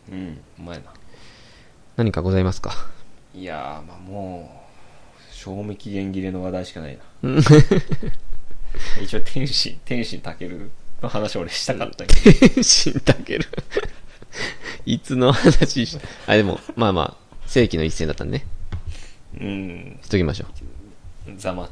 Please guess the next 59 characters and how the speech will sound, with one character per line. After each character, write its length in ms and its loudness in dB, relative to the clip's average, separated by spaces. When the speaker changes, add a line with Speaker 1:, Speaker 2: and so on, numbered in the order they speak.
Speaker 1:
チ 100 -18
ね。 320 -14
ま 60 -12
あ、 20 -14
ち 120 -14
ょ 40 -12
っ 40 -14
と 40 -16
も 80 -14
う 20 -20
軽 260 -4
く 120 -12
い 200 -10
い？ 40 -14
じ 100 -12
ゃ 40 -10
ん。 40 -14
Speaker 2:
え、 60 2
も 140 2
ち 80 0
ろ 60 2
ん 20 0
で 80 -4
す 80 -8
よ。 80 -10
Speaker 1:
い 60 -14
や、 40 -14
ペ 140 -6
ー 80 -6
パ 100 2
ー 40 0
ビ 120 0
ュ 100 -2
ー 40 -10
買 140 -6
っ 20 -8
て 120 -8
リ 120 0
ア 20 4
ル 80 -2
タ 100 0
イ 40 -2
ム 60 -6
で 80 -10
見 100 -12
た 140 -12
ん 60 -18
す 100 -18
よ。 100 -16
Speaker 2:
あ 180 4
ー、 40 0
そ 120 -4
う 40 0
な 100 -2
ん、 40 -8
す 120 -8
ご 120 -2
い 60 -4
ね。 100 -10